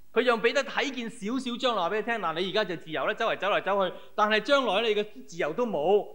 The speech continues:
俾人哋捉住你，帶你去唔願意去嘅地方。啊，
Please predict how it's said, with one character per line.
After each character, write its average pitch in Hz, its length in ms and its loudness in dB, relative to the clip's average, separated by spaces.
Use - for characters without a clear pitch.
俾 175 60 -6
人 151 180 -2
哋 - 40 -10
捉 226 100 2
住 - 240 -10
你， 151 300 0
帶 165 160 -2
你 165 120 0
去 160 100 -4
唔 120 140 -10
願 117 140 -14
意 120 60 -10
去 127 80 -8
嘅 117 220 -8
地 101 120 -14
方。 123 320 -12
啊， 160 80 -6